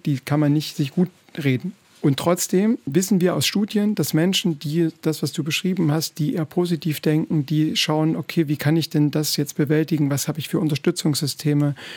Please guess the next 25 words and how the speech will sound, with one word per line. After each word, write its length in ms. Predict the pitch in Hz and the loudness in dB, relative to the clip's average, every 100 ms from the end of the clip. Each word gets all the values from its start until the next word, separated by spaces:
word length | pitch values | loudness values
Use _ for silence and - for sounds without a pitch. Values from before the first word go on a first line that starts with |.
| - - - | -18 -20 -6
dass 240 | - - - | -4 -4 -2
die 360 | 156 196 247 269 - | 2 4 2 0 2
Menschen 520 | 156 185 202 226 262 _ _ _ | 4 4 4 2 0 _ _ _
mit 320 | 160 - - _ _ _ _ | -2 -2 -18 _ _ _ _
schweren 300 | - 170 180 | 2 4 4
Erkrankungen, 840 | 165 - 170 190 185 180 180 185 - - _ | 2 0 0 2 2 2 2 0 -4 -20 _
dass 180 | 175 - - - | -10 -10 -12 -4
diese 180 | 165 156 | 2 4
Menschen 360 | 156 160 - | 4 4 2
länger 240 | 147 151 139 | 4 4 4
leben. 440 | 147 160 127 127 - | 2 2 0 -2 -4
Also 260 | 190 127 151 _ | -2 -2 -4 _
zum 140 | - 147 | -2 -2
Beispiel 200 | - 143 | 0 0
bei 160 | 147 | 0
Krebserkrankungen 680 | - 170 175 175 - 165 156 | 2 0 2 0 2 0 2
wissen 200 | 165 160 | 2 2
wir, 100 | 156 | 2
dass 160 | 151 156 | 0 2
Menschen, 340 | 160 180 156 | 0 0 0
die 60 | 147 | -2
einen 100 | 139 | 0
positiven 440 | 240 214 180 175 | -2 0 0 -2
Ansatz 400 | 190 202 147 - | -2 -2 -2 -2
haben, 220 | 143 156 | -2 -2